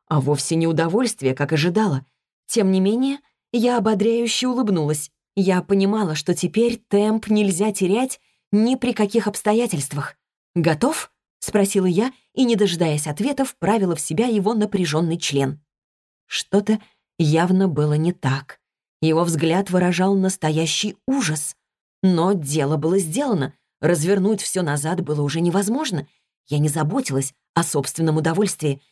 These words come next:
Я поднималась и падала, поднималась и падала. "Дорогой", — шептала я ему, — "ты всё делаешь замечательно. Да-да, всё замечательно".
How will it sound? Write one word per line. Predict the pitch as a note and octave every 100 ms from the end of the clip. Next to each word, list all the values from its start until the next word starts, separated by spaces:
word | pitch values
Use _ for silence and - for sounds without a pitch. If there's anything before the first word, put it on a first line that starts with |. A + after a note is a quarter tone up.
| _
Я | D3+ D3 D3+
поднималась | E3 E3 E3+ F#3 F#3+ - -
и | G3+
падала, | - F3+ D#3+ G3 C4+ - _ _ _
поднималась | G#3+ F3 F#3 F#3+ A3 A#3 A#3+ -
и | - G3+
падала. | - C4+ G3 D#3 D#3 D3 _ _ _ _ _
"Дорогой", — | - G3+ - - F#3 G#3 G#3+ - _ _
шептала | - E3 - F3 D#3+
я | D#3 E3
ему, — | D#3 F#3 _ _ _
"ты | -
всё | - - -
делаешь | - G#3+ G#3+ B3 - - _ -
замечательно. | - E3 F#3 G3 - C4+ B3+ - F3+ E3 - _ _
Да-да, | C3+ E3 D3 F#3+ C#4 A#3 - _ _ -
всё | - -
замечательно". | D3 D#3 F#3+ - E4 E4+ G#3+ D#3 -